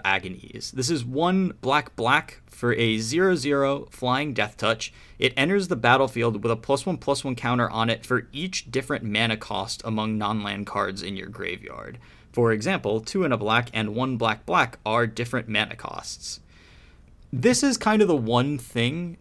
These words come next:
that has made me want to take a second look at that, like, blue-black reanimator concept, 'cause if you're doing stuff with Stitcher Supplier,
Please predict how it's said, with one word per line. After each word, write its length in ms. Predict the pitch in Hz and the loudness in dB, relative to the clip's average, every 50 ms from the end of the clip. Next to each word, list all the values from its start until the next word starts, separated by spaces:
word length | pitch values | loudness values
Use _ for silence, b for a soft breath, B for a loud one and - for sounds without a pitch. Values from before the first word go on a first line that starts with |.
| - | 0
that 160 | - 143 127 | 2 2 4
has 200 | 120 123 120 113 117 | 4 2 0 0 0
made 600 | 117 113 113 113 117 123 127 127 120 117 - - | 0 2 2 4 4 2 2 0 0 -4 -6 -6
me 540 | 117 117 127 123 120 117 117 117 117 - - - - - - - - - - - - - - | -4 -2 0 0 0 0 0 0 -2 -4 -8 -14 -20 -20 -20 -20 -20 -20 -20 -20 -20 -14 -6
want 240 | - 117 123 113 - | -2 0 0 0 0
to 80 | - 110 | -2 -2
take 200 | - 120 117 110 | 0 0 0 0
a 60 | 110 | 0
second 360 | - - 117 113 117 110 110 | 0 0 -2 -2 -2 -2 -2
look 200 | 113 123 123 123 | -2 -2 0 0
at 120 | 123 120 - | -2 -2 2
that, 220 | - 113 113 - - - | 2 0 0 0 -4 -4
like, 260 | 117 110 104 - 113 | -4 -4 -4 -4 -6
blue-black 520 | 120 113 117 117 113 110 110 110 113 113 | -4 -2 -2 -2 0 0 0 0 0 -2
reanimator 760 | - 113 110 110 113 117 113 113 113 113 110 113 110 110 104 | -2 0 0 2 2 2 2 2 2 2 2 2 0 0 -2
concept, 600 | - - 120 120 117 120 - 160 165 - - - | -4 -4 -2 -2 -2 -2 -2 -2 -2 -2 -4 -6
'cause 160 | - 127 117 120 | -4 -4 -2 -2
if 120 | 113 117 | -2 -2
you're 120 | 123 120 | 0 -2
doing 320 | 110 117 135 143 143 135 127 | 0 0 0 0 0 0 -2
stuff 520 | 120 - - - 120 123 120 - - - b b b b b b b b b | -2 -2 0 0 0 0 0 -4 -10 -20 b b b b b b b b b
with 400 | 117 117 117 120 117 117 - - - - - - - | 0 2 4 4 2 0 -4 -18 -20 -20 -20 -14 -10
Stitcher 360 | - - - 123 117 - 123 | -8 -6 -2 -2 -2 0 0
Supplier, 800 | 110 - - 107 - 113 104 107 107 107 107 107 107 107 107 107 | -2 0 -2 -2 0 2 4 4 4 4 4 4 2 2 0 -4